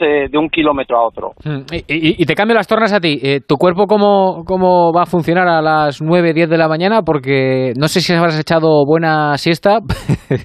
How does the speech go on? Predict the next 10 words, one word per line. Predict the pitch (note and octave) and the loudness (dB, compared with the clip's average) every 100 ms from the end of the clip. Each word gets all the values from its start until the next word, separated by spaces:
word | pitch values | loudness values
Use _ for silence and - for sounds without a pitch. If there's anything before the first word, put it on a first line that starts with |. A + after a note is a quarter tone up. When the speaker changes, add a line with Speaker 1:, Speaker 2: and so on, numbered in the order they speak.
| - D#4+ C#4 G#3+ | -8 -10 -8 -6
Speaker 2:
Pero | - F#3+ | -2 -2
Speaker 1:
He, | - | 0
he | F#3+ | -4
inten-, | A3+ A#3+ A3 G#3 | -4 -2 -2 -4
he | - | -4
intentado | A3+ A3 B3 G3+ A#3+ A#3 | -4 0 -2 2 2 4
hacer | F#3 G3+ | 2 2
una | A3 G#3 - | 0 0 -2
siesta, | A3+ G3+ - G#3 G3 | -2 -4 2 0 2
porque | D3 C3+ C3 | -2 0 -2